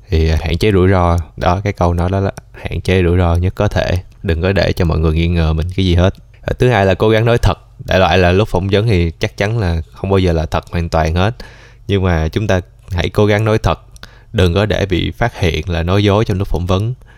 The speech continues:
Tại vì nếu mà làm như vậy thì bạn sẽ mất điểm khá khá đó. Ví dụ như là bạn vào, ờ, xin phỏng vấn vào một cái công ty ghi, làm phim đi chẳng hạn, hoặc là làm game, ví dụ vậy. Thì, ờ,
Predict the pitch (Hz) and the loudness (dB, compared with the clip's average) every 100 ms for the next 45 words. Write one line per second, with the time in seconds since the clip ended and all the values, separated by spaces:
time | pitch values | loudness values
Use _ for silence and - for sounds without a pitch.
0 | - - - - 85 82 80 80 98 113 | -20 -20 -18 -6 -4 -2 -2 -2 -2 0
1 | 85 82 80 92 85 - - 80 80 80 | 0 0 0 -2 -2 -4 -4 -4 -4 -4
2 | 80 80 92 95 107 - - - - 98 | -4 -4 -4 -4 -6 -12 -10 -6 -4 -2
3 | 80 101 107 - 101 117 123 - - - | -2 -2 -6 0 2 2 0 -4 -16 -20
4 | - - - 151 113 85 101 101 92 82 | -20 -20 -6 -2 0 2 0 0 0 0
5 | 80 78 87 95 95 87 85 82 82 82 | -2 -4 -4 -6 -6 -2 -2 -2 -2 -2
6 | 82 85 - 95 80 92 98 113 98 78 | -2 -4 -4 -4 -2 -4 -4 -4 -4 -2
7 | 107 - 92 90 92 90 95 90 - 87 | -4 -4 -4 0 0 2 2 0 -2 -2
8 | 82 80 95 92 90 85 90 98 80 82 | -2 0 2 2 0 -2 -2 -2 -2 -6
9 | - - - - 92 87 80 85 95 92 | -14 -20 -20 -6 0 2 0 0 0 0
10 | 90 90 - - - 117 82 78 - - | -2 -8 -14 -20 -6 0 0 0 -4 -6
11 | - - - - - 95 90 82 82 85 | -8 -18 -20 -20 -2 0 2 2 2 0